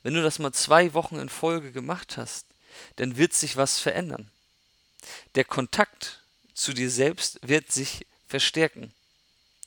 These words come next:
Das braucht ein bisschen Zeit und ein bisschen Training und ein bisschen Geduld. Und damit starten wir genau jetzt. Die Meditation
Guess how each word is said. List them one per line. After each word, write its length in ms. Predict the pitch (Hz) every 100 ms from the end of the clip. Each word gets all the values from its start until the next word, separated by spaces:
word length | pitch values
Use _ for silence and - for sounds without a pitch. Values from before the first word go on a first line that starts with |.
| - - - _ _ _
Das 160 | - 143
braucht 220 | 170 180
ein 80 | 151
bisschen 300 | 147 - 123
Zeit 480 | - 131 156 - _ -
und 120 | 120
ein 40 |
bisschen 280 | 123 - 113
Training 480 | - 135 139 139 143
und 140 | - 120
ein 60 | 123
bisschen 260 | - 113
Geduld. 460 | 110 107 110 - - _ - - - _ _
Und 140 | 131 127
damit 220 | 147 147
starten 520 | - 139 139 - 131
wir 280 | 120 120 - _ _
genau 320 | 120 120 117
jetzt. 460 | 113 117 - - -
Die 60 | 127
Meditation 760 | 165 160 147 - 160 208